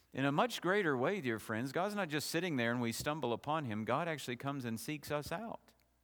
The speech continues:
We are the ones found. You once were lost, but now you're found.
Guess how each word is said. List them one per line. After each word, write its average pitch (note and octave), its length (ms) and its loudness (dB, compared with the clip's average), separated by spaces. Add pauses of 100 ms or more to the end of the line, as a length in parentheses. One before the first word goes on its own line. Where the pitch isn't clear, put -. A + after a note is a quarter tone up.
(480)
We E3+ 180 2
are F#3+ 120 4
the D#3+ 120 2
ones E3 320 0
found. G#3+ 480 -6 (1600)
You E3+ 180 -2
once F#3 300 0
were F#3+ 140 0
lost, A3 480 -2 (1500)
but F#2+ 200 -4
now F2 180 -4
you're G#2 220 -4
found. F3 480 -10